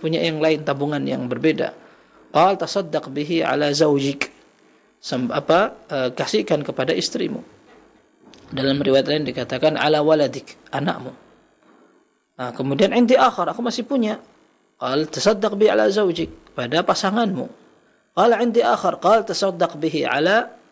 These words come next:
khadimik." Kasihkan pembantumu. Qala, "Indi akhar." Qala, "Tasaddaq bihi ala, eh, dhawi qarabatik," atau disebutkan secara langsung, "Anta absar." Kalau begitu, kamu yang lebih tahu siapa orang yang lebih terdekat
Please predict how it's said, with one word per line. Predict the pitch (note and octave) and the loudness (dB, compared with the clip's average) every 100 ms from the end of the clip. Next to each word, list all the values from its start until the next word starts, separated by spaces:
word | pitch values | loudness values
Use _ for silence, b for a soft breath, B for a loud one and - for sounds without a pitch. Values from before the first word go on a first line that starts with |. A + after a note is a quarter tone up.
| - | -6
khadimik." | - D#3 C3 B2+ B2 A2+ - b b b b | 0 0 0 -2 -4 -10 -14 b b b b
Kasihkan | - D#3+ G3+ F3+ D3+ | -4 -4 -2 -4 -4
pembantumu. | C3 B2+ B2+ - B2 B2 - _ _ - | -4 -4 -4 -6 -8 -10 -18 _ _ 0
Qala, | F#3 A#3 F3+ | 4 4 2
"Indi | G3+ E3+ | -4 -6
akhar." | D#3+ D3+ C3+ D3 C#3 B B B | -4 -4 -2 -4 -4 B B B
Qala, | D3 F3+ F3+ | 0 2 2
"Tasaddaq | E3 - - D#3+ D#3 C#3 C3+ | -2 -8 -8 -6 -6 -6 -4
bihi | C#3+ B2+ C3 | -4 -2 -2
ala, | A#2+ C3 D#3 - - _ _ _ _ - | 0 0 0 -2 -12 _ _ _ _ -6
eh, | C#3 C3+ B2+ A#2 A2+ | -4 -2 -2 -4 -4
dhawi | B2 D#3+ E3 | 2 4 4
qarabatik," | D3+ C#3 C3+ D#3 C3 - D#3 E3+ E3+ - | 2 -2 0 0 -2 -6 -4 -4 -6 -8
atau | D3 C3+ F3 G3 - D#3 | -6 0 2 2 0 -8
disebutkan | C#3 C#3 D#3 D#3 D#3+ | -6 -2 0 0 -2
secara | - C3 B2 | 0 0 2
langsung, | B2 A#2+ - E3 G3 B B - | 0 -2 2 2 2 B B -4
"Anta | F3 E3+ F3 E3+ | -4 -2 -2 -2
absar." | C3+ C3+ A#2 - | -4 -4 -4 0
Kalau | D3+ B2+ | 0 0
begitu, | C3 C3+ D3+ | -4 -2 -2
kamu | G3 F#3+ A3+ | 0 0 0
yang | C3+ | -2
lebih | A#2+ - | -4 -6
tahu | - A2 - B B B | -4 -4 -6 B B B
siapa | - B2 B2+ F3+ | -4 -2 0 0
orang | F3+ E3+ D3 | 2 0 -2
yang | |
lebih | C#3 C3 | -4 -6
terdekat | C3 C3 B2+ E3 | -8 -10 -2 -2